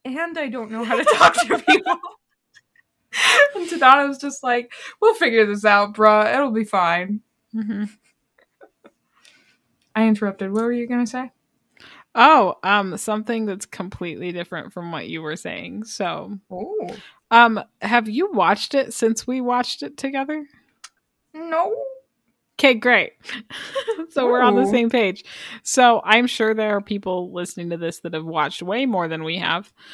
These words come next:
Speaker 2: Um, but <laughs> despite that, I have, like, a random question. Do you remember in, like,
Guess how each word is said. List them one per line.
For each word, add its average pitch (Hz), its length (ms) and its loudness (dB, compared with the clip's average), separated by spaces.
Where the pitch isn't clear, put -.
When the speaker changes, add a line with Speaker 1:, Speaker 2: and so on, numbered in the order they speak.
Speaker 2:
Um, 180 720 2
but 262 680 6
<laughs> - 540 -20
despite 320 480 -6
that, 180 260 -8
I 240 100 0
have, 294 420 4
like, 359 400 -2
a 226 120 2
random 214 440 -2
question. - 600 -8
Do 196 80 -8
you 214 160 -4
remember 233 540 0
in, 202 300 -8
like, 170 380 -6